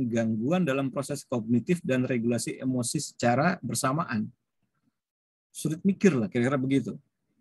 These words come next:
Dia susah menentukan sikap antara akalnya, nalarnya gitu ya, dengan emosionalnya begitu. Karena dia bingung sendiri, akhirnya cuma diem aja, nggak bisa ngapa-ngapain.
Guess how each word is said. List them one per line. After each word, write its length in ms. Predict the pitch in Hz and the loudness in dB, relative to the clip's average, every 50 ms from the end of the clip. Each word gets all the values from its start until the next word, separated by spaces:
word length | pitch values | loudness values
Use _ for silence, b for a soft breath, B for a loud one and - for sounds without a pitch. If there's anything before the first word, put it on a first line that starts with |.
| _ _ _ - | _ _ _ -6
Dia 480 | 131 123 139 185 240 240 240 - - - _ _ _ _ _ _ _ _ _ _ _ - | 0 4 6 6 6 4 2 -2 -6 -12 _ _ _ _ _ _ _ _ _ _ _ -12
susah 400 | - - - 202 175 - 220 196 | -6 -2 0 0 2 4 4 4
menentukan 480 | 185 190 190 185 180 175 190 185 180 170 | 6 6 4 4 2 2 2 4 4 4
sikap 400 | 170 - - - - 185 175 - - | 2 0 -4 -6 -6 -8 -8 -6 -6
antara 840 | - 143 147 143 139 143 139 139 139 139 135 135 131 131 123 117 - _ _ _ _ _ _ _ _ _ _ _ - | -6 -4 -4 -2 0 2 2 2 2 2 2 2 0 -2 -4 -6 -10 _ _ _ _ _ _ _ _ _ _ _ -4
akalnya, 560 | 135 135 131 - - 156 147 143 147 160 160 | -4 -4 -2 -2 2 4 4 4 4 2 0
nalarnya 640 | 151 143 135 135 135 131 - 131 147 156 165 160 - | 0 0 0 0 0 0 -2 -2 -4 -4 -4 -4 -6
gitu 320 | 120 117 110 - 117 127 | -6 -6 -4 -2 0 0
ya, 80 | 143 135 | 0 0
dengan 480 | 113 107 104 107 113 123 135 147 156 160 160 - - _ _ _ _ _ _ _ _ _ _ _ _ _ _ _ - | 0 2 2 4 4 4 2 0 -2 -6 -8 -12 -18 _ _ _ _ _ _ _ _ _ _ _ _ _ _ _ -6
emosionalnya 640 | 127 135 143 135 - 143 135 143 151 151 139 117 95 | -4 -2 -2 -2 -2 -2 -2 -2 -2 -2 -2 -2 0
begitu. 280 | 92 87 87 - - _ _ _ _ _ _ _ _ _ _ _ _ _ _ - | -2 -4 -6 -10 -16 _ _ _ _ _ _ _ _ _ _ _ _ _ _ -8
Karena 240 | - 107 101 113 151 | -4 -2 0 0 2
dia 160 | 175 180 143 | 2 2 0
bingung 320 | 117 113 110 110 110 107 107 | 2 2 2 2 2 2 0
sendiri, 400 | 120 117 131 160 143 110 92 92 | 0 0 0 2 0 0 -2 -4
akhirnya 320 | - 101 95 110 151 - | -4 -4 -2 -2 -4 -4
cuma 160 | - 123 113 | -4 -2 0
diem 240 | 104 101 110 127 151 170 175 151 | 0 2 2 2 2 2 2 2
aja, 160 | 110 92 82 - _ _ _ _ _ _ _ _ _ _ _ - | 0 -2 -2 -6 _ _ _ _ _ _ _ _ _ _ _ -10
nggak 120 | 107 98 | -8 -8
bisa 160 | - - 104 | -4 -4 -2
ngapa-ngapain. 560 | 101 95 110 107 104 107 131 117 101 92 - | -2 -2 -2 -4 -2 -2 0 0 0 -2 -4